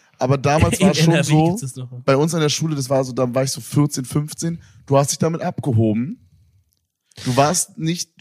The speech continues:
Speaker 1: weil die meisten hatten schon so, äh, so Nivea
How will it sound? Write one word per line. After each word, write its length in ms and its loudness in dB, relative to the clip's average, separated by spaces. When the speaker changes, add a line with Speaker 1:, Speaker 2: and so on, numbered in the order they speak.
Speaker 1:
weil 160 2
die 80 -2
meisten 340 -4
hatten 180 -4
schon 260 -2
so, 380 0
äh, 220 4
so 140 -2
Nivea 1000 0